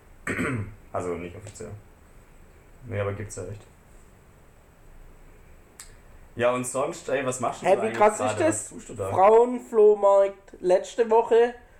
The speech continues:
Speaker 2: Samstag. Also quasi heute.
Speaker 1: Ja.
Speaker 2: In Mosbach. Und diese Woche Samstag in Heilbronn.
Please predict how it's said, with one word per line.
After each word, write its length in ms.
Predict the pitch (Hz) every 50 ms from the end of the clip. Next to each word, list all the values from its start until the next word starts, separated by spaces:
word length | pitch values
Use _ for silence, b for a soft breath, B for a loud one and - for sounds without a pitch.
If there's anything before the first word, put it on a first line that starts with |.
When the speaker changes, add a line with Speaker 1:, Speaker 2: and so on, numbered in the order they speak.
| b b
Speaker 2:
Samstag. 640 | - - - 226 226 226 - - - 233 233 233 226 226 - - - - - - - - - - - - - -
Also 340 | - - - - - - - - -
quasi 440 | - - - - - - - - - - - - -
heute. 380 | - - - - - - - - - - - - - - - - - - - - - - - - - - - - - -
Speaker 1:
Ja. 280 | 104 95 95 104 107 - - - -
Speaker 2:
In 220 | 170 170 180 185
Mosbach. 640 | 180 180 180 196 220 214 - - 175 151 262 339 - - - _ _ _ b b b b b b b _ - _ - - -
Und 600 | 190 185 185 180 180 185 185 185 180 180 180 - - _ _ _ - - - - - - - - - - - -
diese 360 | - 220 214 214 - 254 233 220
Woche 280 | 214 208 214 220 202
Samstag 720 | - 247 214 214 208 208 - - 202 202 208 208 208 - - - -
in 200 | 175 190 170 165
Heilbronn. 500 | 180 165 160 - 143 160 170 202 240